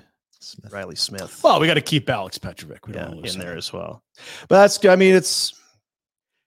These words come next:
Speaker 2: he's loving life with Jack Eichel. Jack Eichel's loving life in Vegas.
Speaker 3: Jack Eichel, I think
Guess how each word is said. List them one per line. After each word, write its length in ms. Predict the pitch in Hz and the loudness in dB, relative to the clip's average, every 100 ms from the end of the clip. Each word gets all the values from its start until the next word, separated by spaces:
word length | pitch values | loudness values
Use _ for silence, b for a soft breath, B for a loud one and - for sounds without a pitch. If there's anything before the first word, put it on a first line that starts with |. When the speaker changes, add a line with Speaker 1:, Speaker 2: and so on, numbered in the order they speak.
| _ _ | _ _
Speaker 2:
he's 300 | - 202 180 | 0 0 4
loving 300 | 190 196 196 | 4 4 4
life 300 | 180 180 180 | 4 4 2
with 100 | 156 | -2
Jack 280 | 165 160 156 | 2 2 2
Eichel. 600 | 165 160 160 117 135 147 | 2 2 0 -4 -6 -6
Jack 280 | 151 156 160 | 0 0 2
Eichel's 380 | 165 170 156 139 | 0 0 -4 -2
loving 260 | 151 151 | -2 -2
life 260 | 139 147 135 | -2 -4 -6
in 100 | 120 | -6
Vegas. 600 | 131 139 110 107 117 - | -4 -4 -6 -10 -12 -10
Speaker 3:
Jack 260 | - 311 - | -8 -8 -6
Eichel, 600 | 180 202 160 127 110 113 | -6 -6 -6 -8 -10 -12
I 120 | 113 | -10
think 600 | 135 147 135 123 - - | -8 -6 -8 -8 -16 -20